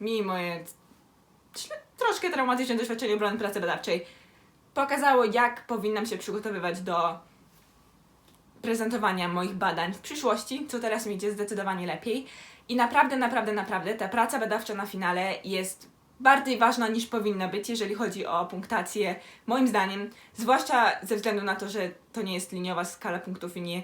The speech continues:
i te małe różnice, które są na czubku rankingu, em,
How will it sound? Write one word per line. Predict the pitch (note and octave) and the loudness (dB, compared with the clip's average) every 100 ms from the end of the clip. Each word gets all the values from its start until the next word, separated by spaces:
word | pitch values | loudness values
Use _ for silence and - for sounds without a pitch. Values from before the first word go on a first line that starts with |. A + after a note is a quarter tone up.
| - - - | -10 -20 -10
i | |
te | G#3 | -2
małe | A3+ G#3+ G#3+ | 4 8 8
różnice, | G#3 A3+ A3+ A3 | 6 4 0 -2
które | F#3+ G#3 | -4 -4
są | G#3 G#3 | -2 -2
na | G3+ | -4
czubku | G3 A#3+ F#3+ - G#3 F#3+ - - _ - - _ _ _ | -2 -4 -6 -2 -2 -2 -8 -20 _ -20 -20 _ _ _
rankingu, | A3 G#3+ G3+ - G#3 F3+ G#3 C4+ - - - _ _ | 0 2 2 -2 -2 2 2 2 -8 -20 -20 _ _
em, | - G#3 G3 G3 | -2 -2 -2 -6